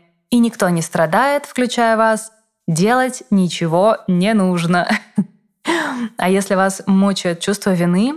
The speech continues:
за ваши желания и действия сексуального характера — вы не перверт, но с этим можно работать в психотерапии. Вообще, если вас что-то смущает в ваших фантазиях, поведении, welcome в анализ.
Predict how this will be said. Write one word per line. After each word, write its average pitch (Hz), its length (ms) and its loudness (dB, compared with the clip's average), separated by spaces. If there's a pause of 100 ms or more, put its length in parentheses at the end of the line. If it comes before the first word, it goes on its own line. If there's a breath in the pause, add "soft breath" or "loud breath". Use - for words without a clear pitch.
(120)
за 202 220 2
ваши 190 280 0
желания 190 520 2
и - 20 0
действия 185 460 -2
сексуального 180 600 0
характера — 175 840 0 (260)
вы 208 220 2
не 269 140 0
перверт, 262 580 -2 (140)
но 196 540 2
с - 140 -6
этим 311 260 0
можно 214 420 2
работать 175 560 0
в - 100 -14
психотерапии. 175 880 -4 (800)
Вообще, 220 760 0
если 208 260 -2
вас 180 140 0
что-то 190 220 -2
смущает 240 600 0
в 214 60 -4
ваших 208 260 -2
фантазиях, 196 640 -2
поведении, 202 680 0
welcome 196 440 2
в 180 60 0
анализ. 190 580 0